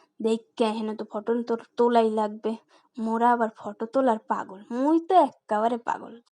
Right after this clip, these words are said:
যাগো সঙ্গে আবার ফটোগ্রাফার থাকে, তাগো আবার অসুবিধা কিসে?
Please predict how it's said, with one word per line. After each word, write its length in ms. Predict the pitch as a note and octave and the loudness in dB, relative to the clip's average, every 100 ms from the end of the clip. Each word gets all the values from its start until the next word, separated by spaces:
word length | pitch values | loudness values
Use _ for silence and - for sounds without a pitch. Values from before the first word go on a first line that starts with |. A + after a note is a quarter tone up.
| _ _ | _ _
যাগো 360 | - G#3+ G#3 B3+ | -8 -4 0 2
সঙ্গে 340 | - D4+ D4+ | 2 4 6
আবার 180 | D#4 D4+ D4 | 6 6 4
ফটোগ্রাফার 720 | A#3 - A3+ C4+ D4+ C#4+ C4 B3+ | 0 0 0 4 4 6 2 2
থাকে, 320 | - A#3+ B3+ A#3 _ | -4 -4 -2 -6 _
তাগো 300 | G#3+ G#3 A#3+ | -4 -2 0
আবার 220 | B3+ C4+ | 2 2
অসুবিধা 520 | A3+ G#3+ B3 B3+ C4 | 2 0 -4 0 2
কিসে? 340 | A#3 - A3 | 2 0 -18